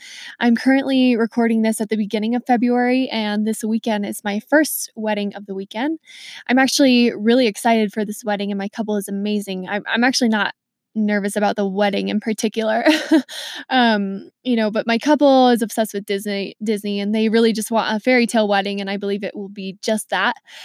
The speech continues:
However, I do have a sunrise engagement session the very next morning with, uh,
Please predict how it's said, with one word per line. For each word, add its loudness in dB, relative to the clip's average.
However, 6
I 0
do 4
have 4
a 0
sunrise -2
engagement -4
session -2
the -4
very 2
next -4
morning -4
with, -4
uh, -4